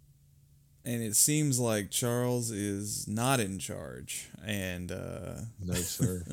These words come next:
Speaker 1: <laughs> and, uh, things are not going well, and he keeps saying, "I have to find somebody," um, and he, he knocks over a display of good guy dolls. Um,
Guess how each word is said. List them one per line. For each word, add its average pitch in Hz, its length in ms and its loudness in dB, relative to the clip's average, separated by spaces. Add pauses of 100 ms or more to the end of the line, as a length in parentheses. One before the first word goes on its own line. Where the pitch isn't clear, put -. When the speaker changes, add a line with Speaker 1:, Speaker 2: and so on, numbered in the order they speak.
(400)
Speaker 1:
<laughs> - 100 -8 (800)
and, 110 460 2
uh, 107 340 -4 (460)
things 123 320 0
are 117 60 -2
not 120 220 0
going 113 260 0
well, 110 240 0
and 104 140 -2
he 113 140 -2 (200)
keeps 143 260 -2
saying, 123 220 0
"I 110 40 0
have 113 160 -2
to - 80 -8
find 117 480 0
somebody," 101 600 -2 (640)
um, 101 560 -2 (680)
and 107 140 -4
he, 107 140 -2 (640)
he 117 140 -2
knocks 127 420 0
over 120 240 0
a 113 40 0
display 107 840 -2
of 110 360 -6
good 160 300 2
guy 67 320 -2
dolls. - 640 -10 (440)
Um, 104 640 -2